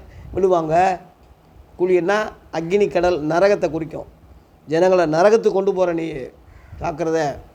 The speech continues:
எச்சரிப்பு, எச்சரிப்பு கொடுக்குறேன். இயேசுவின் உபதேசத்துல, புதிய ஏற்பாட்டு சத்தியத்துல,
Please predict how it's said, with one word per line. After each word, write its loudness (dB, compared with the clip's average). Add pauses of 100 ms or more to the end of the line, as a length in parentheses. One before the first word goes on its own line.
எச்சரிப்பு, -6
எச்சரிப்பு -6
கொடுக்குறேன். -10 (920)
இயேசுவின் 4
உபதேசத்துல, -4 (800)
புதிய 4
ஏற்பாட்டு 2
சத்தியத்துல, -8